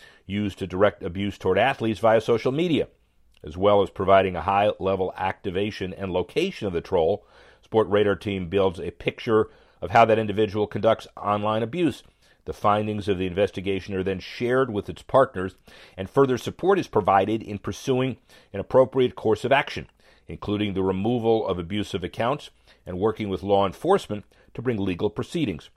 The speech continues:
The product was successfully used in a trial this summer at the Eco Tennis Series played in Germany, and the U S participating players from the A T P and W T A,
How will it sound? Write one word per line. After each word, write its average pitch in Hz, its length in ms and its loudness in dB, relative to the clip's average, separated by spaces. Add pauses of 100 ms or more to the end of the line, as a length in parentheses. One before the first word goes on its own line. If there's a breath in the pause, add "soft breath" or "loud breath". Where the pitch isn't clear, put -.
(360)
The 117 80 -18
product 107 400 2
was 87 140 -10
successfully 95 600 -4
used 110 460 -4
in 92 80 -10
a 85 80 -6
trial 110 520 4
this 90 220 -8
summer 110 380 0 (440)
at 78 120 -12
the 95 160 -10
Eco 101 280 -4
Tennis 104 540 -6
Series 90 440 -4
played 104 320 -4
in 85 100 -8
Germany, 135 460 0 (480 soft breath)
and 95 120 -8
the 95 60 -6
U 110 140 2
S 101 100 0
participating 98 760 -4
players 104 420 0
from 87 140 -12
the 85 200 -12
A 110 120 -4
T 104 180 -8
P 107 180 -6
and 92 100 -6
W 98 260 0
T 104 280 -2
A, 110 240 6